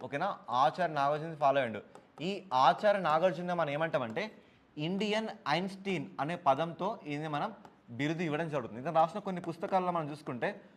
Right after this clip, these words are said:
ఒకటి లలితా విస్తారం, లలితా విస్తారం, తర్వాత మనం చూసుకుంటే ఆరోగ్య మంజరి,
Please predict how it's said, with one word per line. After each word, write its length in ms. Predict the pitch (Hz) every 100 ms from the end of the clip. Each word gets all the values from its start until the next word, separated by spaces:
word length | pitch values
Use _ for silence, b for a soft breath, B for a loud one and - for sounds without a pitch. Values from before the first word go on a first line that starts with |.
| B -
ఒకటి 460 | 139 165 120 - - _ _ 113 120
లలితా 460 | 135 160 175 185 175
విస్తారం, 720 | 147 - 143 123 123 120 101 - -
లలితా 420 | 123 139 147 175 165
విస్తారం, 600 | 139 - 135 120 104 - -
తర్వాత 220 | 143 151 160
మనం 140 | 156
చూసుకుంటే 480 | 147 - 156 220 - - _ _ _ 113
ఆరోగ్య 640 | 120 151 170 170 143 170
మంజరి, 600 | 156 135 131 139 131 110